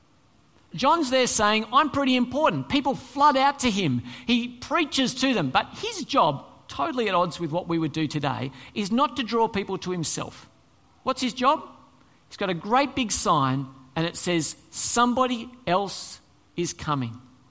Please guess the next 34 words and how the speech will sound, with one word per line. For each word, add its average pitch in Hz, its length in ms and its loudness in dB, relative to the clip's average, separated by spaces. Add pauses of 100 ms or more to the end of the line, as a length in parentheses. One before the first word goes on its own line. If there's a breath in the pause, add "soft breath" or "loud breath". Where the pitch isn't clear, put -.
(280 soft breath)
Somebody 254 800 0 (240)
else 214 420 -2
is 190 160 -6
coming. 147 380 -4 (240 loud breath)
I'm 247 260 4
the 254 100 0
preparer. 170 760 -4 (400 loud breath)
I'm 220 320 4
rolling 247 420 2
out 233 160 2
the 220 80 -2
red 202 300 -4
carpet 196 520 0
for 214 280 -4
the 202 100 -2
more 226 460 0
important 220 640 -4
person 175 320 -6
who's 160 160 -4
coming." 135 320 -6 (1500)
And 127 120 0
so 147 80 -2
that's 160 220 -2
what 190 100 -2
he's 208 140 -4
doing. 262 360 -4 (200 loud breath)
He's 214 160 0
announcing 247 500 2
good 240 220 0
news. 196 240 0
The 190 80 -6
good 330 220 0
news 233 260 2
is 170 260 2